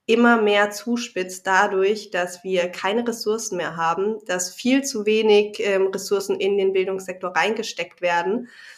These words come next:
ähm, und dadurch Dinge passieren aus Überforderung, aus Frustration, aus welchen Gründen auch immer,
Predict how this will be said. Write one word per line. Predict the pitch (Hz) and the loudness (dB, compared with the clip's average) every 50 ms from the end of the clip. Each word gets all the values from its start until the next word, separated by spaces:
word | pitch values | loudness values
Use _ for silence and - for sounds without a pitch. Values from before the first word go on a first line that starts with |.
| _ _ _ _ _ - | _ _ _ _ _ -4
ähm, | 190 185 185 190 185 185 185 185 | -2 0 0 2 2 0 0 -2
und | 190 190 185 185 | -2 -2 0 2
dadurch | 185 196 208 208 196 196 - | 2 2 2 2 0 -2 -2
Dinge | - 214 240 254 240 | -2 0 0 0 0
passieren | 240 277 262 - - - 190 190 190 190 185 185 | -2 -6 -8 -10 -10 -6 -4 -2 -2 -2 -2 -2
aus | 175 170 170 160 - - - - | -4 -4 -4 -4 -6 -8 -12 -14
Überforderung, | 170 - 156 156 - - - 226 226 226 220 208 208 208 196 190 190 190 190 190 185 | -14 -14 -14 -14 -10 -2 0 2 4 4 4 2 0 0 0 0 0 0 0 -2 -2
aus | 180 165 156 147 160 - | -2 -2 -2 -4 -6 -8
Frustration, | - - - - - - - 170 175 - - - 233 233 226 220 220 226 220 - | -12 -14 -14 -14 -12 -12 -12 -12 -10 -8 -4 0 2 2 2 4 4 2 2 0
aus | 170 165 160 160 160 170 160 - - - - - - _ - 139 - - | 0 -2 -2 -2 -4 -6 -6 -8 -12 -12 -16 -20 -20 _ -12 -10 -2 2
welchen | 202 226 269 269 277 254 | 2 2 4 4 4 4
Gründen | 254 - 247 254 254 233 233 | 4 6 6 6 6 6 4
auch | 214 190 190 - - | 4 4 2 0 0
immer, | 214 214 196 190 196 226 262 247 | 0 2 4 6 4 4 2 -2